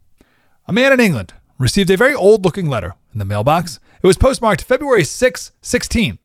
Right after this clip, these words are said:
But it wasn't twenty sixteen because the stamp was of the king, not the queen. Turns out it was mailed February sixth, nineteen sixteen, <laughs> over a hundred years ago.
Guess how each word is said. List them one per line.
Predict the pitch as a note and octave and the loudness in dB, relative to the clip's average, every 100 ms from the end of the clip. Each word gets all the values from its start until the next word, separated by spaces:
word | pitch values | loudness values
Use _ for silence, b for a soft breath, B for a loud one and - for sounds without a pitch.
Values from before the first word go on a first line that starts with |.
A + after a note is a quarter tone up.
| _ _ _ _ | _ _ _ _
But | F#3 | -2
it | |
wasn't | A#3 A3+ F#3+ | 2 2 -2
twenty | - C#4 D4+ | -2 -2 0
sixteen | D#3 A#2 - G#2 F#2 C3 | -2 -4 -8 -8 -6 -6
because | C3 A2+ | -4 -4
the | B2+ | -2
stamp | - E3 D3+ | -2 -2 0
was | C3+ A#2+ | 0 -2
of | G#2+ | -4
the | |
king, | - G3 D3 | -2 -2 -2
not | F#2+ | -4
the | - | -10
queen. | - G3 G#2 F#2+ b b - | -6 -6 -4 -8 b b 0
Turns | C4+ A3+ | 2 2
out | B3+ B3+ | 2 2
it | |
was | F3+ | 0
mailed | A3 A3+ | 0 -2
February | - B3+ A#3+ G3 | 0 0 2 2
sixth, | - - - - | 0 -8 -10 -6
nineteen | D#3 A#3+ C#4+ G#3 - A#2 | -2 -2 -2 -2 0 -2
sixteen, | - A#2 - - - C#3+ A#2 | -2 -4 -2 0 2 2 0
<laughs> | |
over | - A3 | 2 2
a | |
hundred | - B3 D3+ | 2 -4 -2
years | A#3+ D3 | -4 -2
ago. | G#2+ F#2 | -6 -8